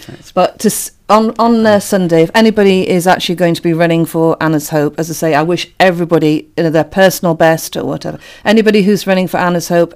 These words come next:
Speaker 2: either in the Anna's Hope five K Fun or the half marathon, 'cause we have people in, in there too, then please come and visit us, because we have a lovely, especially fairy grotto marquee, <laughs> uh,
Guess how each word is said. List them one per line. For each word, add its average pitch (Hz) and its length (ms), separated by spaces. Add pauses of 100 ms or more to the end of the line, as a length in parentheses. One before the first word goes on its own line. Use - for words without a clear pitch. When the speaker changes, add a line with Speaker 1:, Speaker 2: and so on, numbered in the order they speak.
Speaker 2:
either 170 280
in 165 80
the 165 80
Anna's 185 280
Hope 180 180
five 175 300
K 165 180
Fun 156 380 (100)
or 208 160
the 196 80
half 175 300
marathon, 170 400
'cause - 120
we 160 80
have - 140
people 180 260
in, - 140 (420)
in 185 180
there 165 200
too, 156 380 (380)
then 190 120
please 208 400
come 180 180
and 170 120
visit 160 260
us, 143 240
because 160 400
we 160 80
have 160 160
a 151 100
lovely, 185 600
especially - 540
fairy 175 420
grotto 165 540
marquee, 170 600 (180)
<laughs> 233 180
uh, 180 180